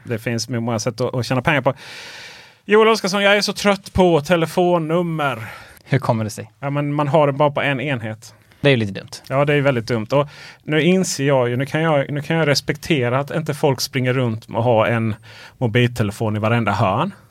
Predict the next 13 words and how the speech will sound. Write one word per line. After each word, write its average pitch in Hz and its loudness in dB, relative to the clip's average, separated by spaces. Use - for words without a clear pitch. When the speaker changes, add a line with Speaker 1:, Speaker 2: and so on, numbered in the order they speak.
Speaker 1:
Jag 135 -4
kan, 156 0
jag 147 -6
kan 143 -2
förstå 170 0
det. 85 -2
Speaker 2:
Mm. 127 -20
Speaker 1:
Men 135 -4
nu 175 4
råkar 185 2
jag 147 4
ha 214 4
det. 82 -4